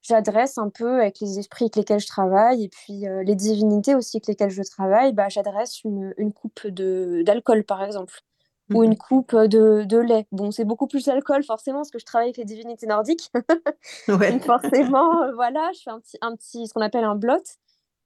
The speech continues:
Speaker 2: Mhm.
Speaker 1: Et donc, je vais soit le faire, euh, chez moi, si c'est tard le soir. Évidemment, je vais pas sortir en pleine forêt toute seule. Je ne suis pas non plus, euh, complètement <laughs> folle.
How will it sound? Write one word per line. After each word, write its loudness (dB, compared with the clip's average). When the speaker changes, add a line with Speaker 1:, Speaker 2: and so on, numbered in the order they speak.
Speaker 2:
Mhm. -4
Speaker 1:
Et -2
donc, -6
je 0
vais 0
soit 0
le -6
faire, -6
euh, -6
chez -8
moi, 2
si -10
c'est -6
tard -4
le -4
soir. 0
Évidemment, -4
je -10
vais -8
pas -4
sortir -8
en 0
pleine 0
forêt 2
toute -12
seule. 0
Je -2
ne -2
suis -10
pas 2
non 2
plus, -4
euh, 0
complètement -4
<laughs> -20
folle. -4